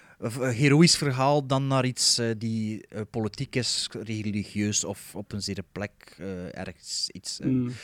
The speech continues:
Speaker 1: Dus ik denk niet dat The Look of Silence zal winnen. Die film was ook niet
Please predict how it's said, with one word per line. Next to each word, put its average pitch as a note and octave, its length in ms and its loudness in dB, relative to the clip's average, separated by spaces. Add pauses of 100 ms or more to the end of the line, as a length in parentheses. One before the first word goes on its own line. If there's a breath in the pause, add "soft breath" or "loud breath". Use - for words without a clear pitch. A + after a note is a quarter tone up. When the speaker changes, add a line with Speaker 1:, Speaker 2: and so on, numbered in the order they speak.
(320 loud breath)
Speaker 1:
Dus D3 120 4
ik D#3+ 80 6
denk D#3 160 4
niet E3+ 120 4
dat E3+ 100 8
The C#3+ 80 2
Look E3 160 6
of - 120 2
Silence C#3+ 340 4
zal A#2 160 4
winnen. F3 300 2
Die C3+ 80 0
film E3 200 4
was C#3 180 2
ook E3+ 120 2
niet D3+ 160 2